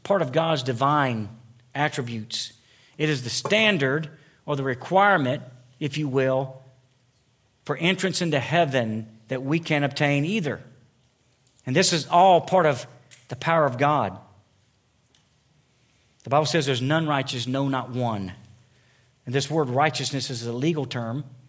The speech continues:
and in a biblical context, it regards the idea of divine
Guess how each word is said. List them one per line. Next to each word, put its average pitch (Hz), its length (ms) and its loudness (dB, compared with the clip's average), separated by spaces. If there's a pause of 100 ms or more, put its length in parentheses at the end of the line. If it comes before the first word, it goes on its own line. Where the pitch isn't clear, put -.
(240)
and 131 100 -2
in 127 140 0
a 120 80 -2
biblical 151 400 0
context, 131 560 -4 (260)
it 147 140 0
regards 143 540 2
the 127 240 -4 (280)
idea 147 360 4
of 127 100 0
divine 143 800 4